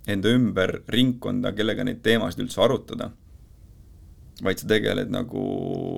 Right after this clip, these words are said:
iga päev sellega, et sa jood seda kaks pakki õlut ära, on ju, ja kaks pudelit õlut ära või ootad selle nädalavahetust, et saaks tõmmata selle valuvaigisti sisse endale, on ju.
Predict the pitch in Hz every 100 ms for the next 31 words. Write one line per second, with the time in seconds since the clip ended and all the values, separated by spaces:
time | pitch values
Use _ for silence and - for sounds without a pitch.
0 | 50 - _ - - - - 110 104 98
1 | 104 104 101 - 113 101 101 101 - 101
2 | 101 101 - - - - - _ _ -
3 | - - - - 107 - - 95 - 104
4 | 98 98 - 98 - - - 98 95 98
5 | 95 - - - 98 - - 104 95 92
6 | 98 95 - 98 - 95 95 98 98 101
7 | - - - 101 107 95 110 107 - -
8 | - 85 92 - - - - - - -
9 | 107 101 - 85 95 98 98 104 113 98
10 | 98 - - - - 98 98 98 98 101
11 | 147 - 90 90 90 90 90